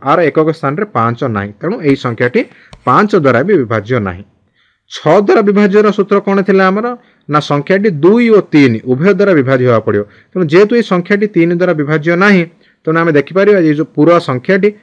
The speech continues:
ଛଅ ଦ୍ୱାରା ବି ବିଭାଜ୍ୟ ହେଇପାରିବ ନାହିଁ। ଆଠ ଦ୍ୱାରା ବିଭାଜ୍ୟ ହେବା ପାଇଁ ସୂତ୍ର କ'ଣ ଥିଲା ଆମର? ନା ସଂଖ୍ୟାର ଏକକ, ଦଶକ, ଶତକ ସ୍ଥାନର ଅଙ୍କମାନଙ୍କୁ ନେଇ ଯୋଉ ଗ-, ସ-, ଗଠିତ ସଂଖ୍ୟାଟି ଆଠ ଦ୍ୱାରା ବିଭାଜ୍ୟ ହେବାକୁ ପଡ଼ିବ।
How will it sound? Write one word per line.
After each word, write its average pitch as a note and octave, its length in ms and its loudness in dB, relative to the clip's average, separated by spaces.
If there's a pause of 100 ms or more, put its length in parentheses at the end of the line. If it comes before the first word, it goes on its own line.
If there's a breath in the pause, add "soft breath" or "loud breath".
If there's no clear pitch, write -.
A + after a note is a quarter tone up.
(140)
ଛଅ D3 320 0
ଦ୍ୱାରା D3 240 2
ବି G3+ 120 0
ବିଭାଜ୍ୟ A#2 400 -4
ହେଇପାରିବ A#2 500 -4
ନାହିଁ। G2 220 -10 (880)
ଆଠ E3+ 280 2
ଦ୍ୱାରା A#3 220 2
ବିଭାଜ୍ୟ G3+ 320 2
ହେବା G#3 100 2
ପାଇଁ G3+ 160 -2
ସୂତ୍ର G3 280 -4
କ'ଣ F#3+ 240 -2
ଥିଲା F#3 240 0
ଆମର? G#3 220 -4
ନା G3 120 -4
ସଂଖ୍ୟାର D3+ 480 -4
ଏକକ, D3+ 420 -2
ଦଶକ, F#3+ 380 -4
ଶତକ A3 420 -6
ସ୍ଥାନର F#3 380 -4
ଅଙ୍କମାନଙ୍କୁ D#3 1000 -6
ନେଇ D#3+ 180 2
ଯୋଉ D#3+ 120 2
ଗ-, C#3+ 200 -2
ସ-, - 140 -18
ଗଠିତ C3 400 -4
ସଂଖ୍ୟାଟି D#3 500 -4
ଆଠ C3+ 200 -4
ଦ୍ୱାରା C#3+ 240 -6
ବିଭାଜ୍ୟ B2+ 320 -4
ହେବାକୁ C3 180 -4
ପଡ଼ିବ। D3 180 0